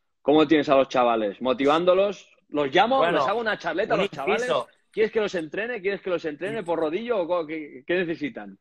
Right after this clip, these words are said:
Speaker 2: No,
Speaker 1: <laughs>
Speaker 2: hay de, hay de, hay de todo, ¿eh? Como, como en la sociedad, tengo alguno que está entrenando como si no hubiese un mañana, hay alguno que está parado, alguno que a medias.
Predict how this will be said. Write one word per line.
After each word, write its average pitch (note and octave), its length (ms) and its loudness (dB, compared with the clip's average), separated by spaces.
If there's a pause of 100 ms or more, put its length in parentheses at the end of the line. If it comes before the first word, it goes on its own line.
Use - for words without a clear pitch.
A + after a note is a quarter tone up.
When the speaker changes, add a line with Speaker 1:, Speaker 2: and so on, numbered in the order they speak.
Speaker 2:
No, F#3+ 520 6
Speaker 1:
<laughs> - 0 -
Speaker 2:
hay G3+ 140 6
de, G#3 200 0
hay E3+ 180 2
de, G3 120 2
hay D#3 180 0
de G3 100 -6
todo, C#3+ 340 -6
¿eh? F3 140 -6
Como, D#3 340 -12
como D3 220 -10
en C#3+ 80 -10
la C#3+ 100 -4
sociedad, D#3 680 -10 (540)
tengo E3 260 -10
alguno F3 460 -8
que D#3 340 -10
está C#3 220 -14
entrenando D#3 600 -12
como C#3 440 -12
si C#3 280 -20
no C#3+ 120 -14
hubiese D3 280 -16
un C#3+ 100 -18
mañana, E3+ 580 -10
hay C#3+ 120 -10
alguno D3 360 -10
que B2+ 440 -16
está C#3+ 340 -8
parado, F#3+ 560 -4
alguno D3+ 360 -12
que D3+ 120 -16 (380)
a C3 80 -18
medias. F#3 720 -14